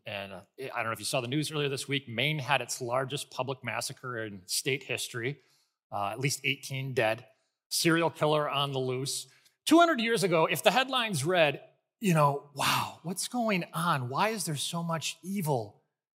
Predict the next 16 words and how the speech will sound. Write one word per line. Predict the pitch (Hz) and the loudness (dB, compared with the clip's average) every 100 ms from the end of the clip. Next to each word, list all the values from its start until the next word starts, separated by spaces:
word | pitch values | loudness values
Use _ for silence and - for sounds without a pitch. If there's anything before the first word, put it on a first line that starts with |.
| - | -2
in | 180 165 | 2 2
the | |
world? | 143 139 143 123 | 2 2 2 2
We | 196 | 0
must | 226 226 - | 0 -4 -4
have | 170 | -2
a | 165 156 - - - | -2 -6 -10 -14 -10
terrible | 180 202 170 170 | -4 -4 0 0
self-esteem | 156 - 175 160 135 - 175 165 | 0 -2 -4 -6 -8 -4 -2 0
epidemic | 147 165 147 127 208 180 139 - - _ _ _ _ - | -2 -4 -6 0 2 2 -2 -8 -20 _ _ _ _ -2
taking | 175 165 160 | -2 0 0
place | - 196 - | 4 4 4
in | 160 | -2
the | |
United | 151 147 139 123 | 0 0 0 -4
States." | - 135 104 - | -4 -6 -6 -10